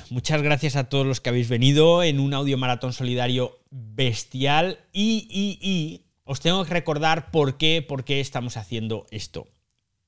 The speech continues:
Y no sé si aprovecharme del atraco de que está aquí Eva Ñón <laughs> y subirla. Bueno, no, que lleva un tutes la pobre desde esta mañana bestial.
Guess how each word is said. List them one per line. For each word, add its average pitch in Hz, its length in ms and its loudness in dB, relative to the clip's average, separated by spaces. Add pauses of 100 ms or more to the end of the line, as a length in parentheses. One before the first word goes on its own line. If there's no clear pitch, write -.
(140)
Y 143 120 -2
no 185 160 0
sé 226 300 4
si 165 520 -2
aprovecharme 156 1200 -2 (1400)
del 143 240 8
atraco 143 560 2
de 131 160 -2
que 123 80 -4
está 123 180 -6
aquí 131 340 -4
Eva 120 260 -2
Ñón 120 520 -2 (920)
<laughs> - 880 -12
y 139 100 0
subirla. 131 420 4
Bueno, 120 300 2
no, 113 320 -2
que 120 120 2
lleva 160 220 8
un 156 240 4
tutes 147 460 4
la 127 180 2
pobre 131 380 2
desde 120 240 0
esta 123 180 -2
mañana 113 640 -2
bestial. 123 600 0